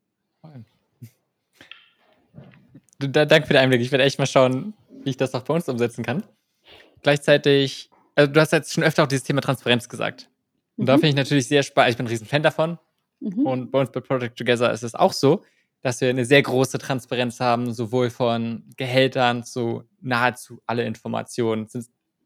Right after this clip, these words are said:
Speaker 1: natürlich gibt's andere Sachen
Speaker 2: Mhm.
Speaker 1: wie persönliche
Speaker 2: Mhm.
Speaker 1: Personalinformationen und sowas da nicht, aber so zu fachlichen Sachen sehr, sehr groß.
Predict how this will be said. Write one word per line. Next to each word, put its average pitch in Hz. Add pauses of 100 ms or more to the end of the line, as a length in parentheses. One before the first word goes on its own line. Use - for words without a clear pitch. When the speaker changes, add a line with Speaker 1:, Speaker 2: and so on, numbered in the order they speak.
(180)
Speaker 1:
natürlich 123
gibt's -
andere 131
Sachen 117
Speaker 2:
Mhm. 120
Speaker 1:
wie 120
persönliche 120
Speaker 2:
Mhm. 240 (1400)
Speaker 1:
Personalinformationen 127
und 113
sowas 120
da 120
nicht, 170
aber 131
so 123
zu 120
fachlichen 117
Sachen 110
sehr, 117
sehr 117
groß. -